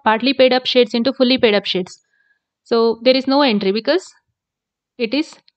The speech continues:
ten each, fully paid. Okay. So no need to pass the first two entries. Second step, fresh issue. Fresh issue of shares,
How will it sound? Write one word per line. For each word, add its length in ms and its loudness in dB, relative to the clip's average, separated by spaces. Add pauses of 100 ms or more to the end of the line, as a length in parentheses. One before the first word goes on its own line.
(360)
ten 220 0
each, 260 -4
fully 280 2
paid. 300 0 (960)
Okay. 260 -6 (380)
So 260 -4
no 380 0
need 260 0
to 80 0 (220)
pass 280 2
the 120 0 (280)
first 320 0
two 100 0
entries. 360 -6 (460)
Second 280 2
step, 320 -4 (540)
fresh 240 2
issue. 300 -2 (480)
Fresh 200 2
issue 200 -2
of 120 0
shares, 400 -2